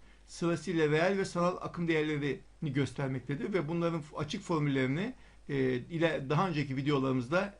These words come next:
e, göstermiştim ben size. Ders notunuzu da bundan müsa-, e, görülüyor. E, fakat bu görmüş olduğumuz G R, G R beş H ve G I beş gibi ifadeler ise arkadaşlar H'ncı harmonik için, H'nci harmonik için beş ya da yedi olacak bu problemde.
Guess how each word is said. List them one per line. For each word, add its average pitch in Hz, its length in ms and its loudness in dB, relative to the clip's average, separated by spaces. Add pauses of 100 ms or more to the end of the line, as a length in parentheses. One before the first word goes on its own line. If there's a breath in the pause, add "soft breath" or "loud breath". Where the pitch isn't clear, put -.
(140)
e, 123 300 -4
göstermiştim 147 720 -2
ben 123 120 -2
size. 135 240 -8
Ders 147 200 2
notunuzu 131 300 -4
da 131 120 0
bundan 127 260 0
müsa-, 139 420 -2
e, 131 260 -2 (680)
görülüyor. 143 480 0 (240)
E, 160 80 -14 (580 loud breath)
fakat 160 320 -2
bu 180 180 -2
görmüş 170 340 0
olduğumuz 160 420 -2 (260 loud breath)
G 156 280 6
R, 160 360 2 (220)
G 156 260 4
R 156 240 4
beş 165 260 0
H 160 180 2
ve 139 100 0
G 151 320 2
I 156 200 -2
beş 175 240 2
gibi 143 140 0
ifadeler 117 500 0
ise 180 360 -4
arkadaşlar 139 640 -6 (500 soft breath)
H'ncı 156 400 4
harmonik 190 280 2
için, - 300 -6 (120)
H'nci 156 440 2
harmonik 135 360 2
için 160 300 -6
beş 165 200 2
ya 151 120 0
da 147 40 2
yedi 143 180 4
olacak 120 300 0
bu 135 60 -2
problemde. 123 640 -2